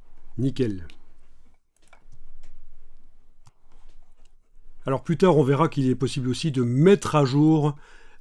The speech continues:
les... le contenu d'une forme.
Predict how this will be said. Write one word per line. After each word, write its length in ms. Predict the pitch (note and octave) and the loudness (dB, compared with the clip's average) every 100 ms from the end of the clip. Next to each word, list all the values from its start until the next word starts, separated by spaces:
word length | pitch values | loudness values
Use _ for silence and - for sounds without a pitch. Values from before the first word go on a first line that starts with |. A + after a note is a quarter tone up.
| - | -2
les... 480 | B2 C3+ C#3+ C#3+ - - - - - - - - - _ _ - _ G3 | 4 8 8 6 0 -14 -12 -12 -12 -12 -14 -16 -20 _ _ -20 _ -6
le 220 | D#3 C#3 | -2 6
contenu 500 | F#3 - E3 E3 - - - - | 6 6 4 4 2 -6 -6 -4
d'une 180 | G#2+ C3 | -2 0
forme. 360 | - A#2+ G2 | 0 -2 -2